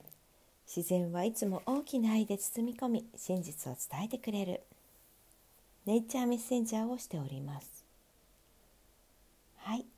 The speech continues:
改めましてこんばんは。二千二十三年三月八日、見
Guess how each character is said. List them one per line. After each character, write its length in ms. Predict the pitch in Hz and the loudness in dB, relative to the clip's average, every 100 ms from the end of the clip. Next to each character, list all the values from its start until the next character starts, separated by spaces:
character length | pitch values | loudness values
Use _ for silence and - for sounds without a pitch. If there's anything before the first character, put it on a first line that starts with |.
| - | -4
改 320 | 185 208 214 | -2 0 0
め 140 | 214 | 0
ま 120 | 208 | -2
し 60 | 220 | -6
て 160 | - 202 | -8 -8
こ 160 | 175 | -6
ん 80 | 170 | -6
ば 140 | 165 | -6
ん 160 | 165 170 | -6 -6
は。 400 | 180 185 185 185 - - - _ - _ _ - | -6 -6 -6 -10 -12 -20 -20 _ -20 _ _ -10
二 80 | 190 | -8
千 480 | 185 226 220 190 185 | -2 2 2 0 -4
二 140 | 202 | -4
十 240 | 208 170 156 | -4 -6 -6
三 400 | - 226 254 233 | -8 -4 0 2
年 220 | 208 151 - - - - _ - _ - | 0 -2 -6 -20 -20 -20 _ -20 _ -14
三 300 | - 196 185 | -6 -4 -4
月 540 | 165 151 156 - - - - - | -6 -8 -8 -6 -4 -4 -10 -6
八 300 | 151 220 262 | -2 -2 -4
日、 180 | - 233 - - - - - _ - - - | -8 -8 -8 -18 -20 -20 -20 _ -20 -14 -4
見 180 | 208 | 0